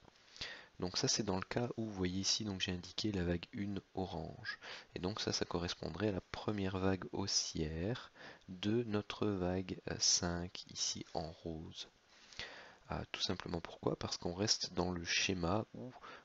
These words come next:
euh, on construit ici, euh, la dernière, euh,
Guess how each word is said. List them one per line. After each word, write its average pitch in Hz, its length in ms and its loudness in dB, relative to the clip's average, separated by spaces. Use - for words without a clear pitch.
euh, 80 80 0
on 101 200 -2
construit - 1000 -6
ici, - 600 -2
euh, 85 300 2
la 85 260 2
dernière, 92 840 0
euh, 82 180 -2